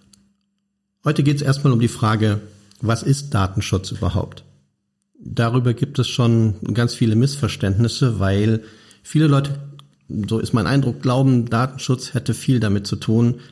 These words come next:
Datenverarbeitung zu verhindern. Also Datenschutz besteht darin, gar keine Daten zu verarbeiten, Daten möglichst geheim zu halten, Daten nicht rauszugeben.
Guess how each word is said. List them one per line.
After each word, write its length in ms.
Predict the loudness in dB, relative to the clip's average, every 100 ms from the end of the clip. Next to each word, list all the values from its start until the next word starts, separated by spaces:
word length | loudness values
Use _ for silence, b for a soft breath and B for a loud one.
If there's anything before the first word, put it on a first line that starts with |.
| B B B B -4
Datenverarbeitung 1600 | -2 0 2 4 2 0 -10 _ _ -4 -2 2 2 2 0
zu 100 | 0
verhindern. 520 | 0 2 4 2 -2 -10 -20 _ _ -6
Also 260 | -4 -2
Datenschutz 600 | 0 0 0 0 -2 -4
besteht 420 | -6 -4 0 0 2
darin, 440 | 2 4 4 2 B B B B B -20 -18 -4
gar 160 | -2
keine 220 | 2 0
Daten 240 | 2 0 -2
zu 80 | -4
verarbeiten, 560 | -2 0 2 0 0
Daten 240 | 0 2 2
möglichst 320 | 0 -2 -2
geheim 260 | 0 0
zu 140 | 2 0
halten, 300 | 0 -2 0
Daten 240 | 0 0
nicht 180 | -2 0
rauszugeben. 640 | -2 -2 -4 -2 -4 -6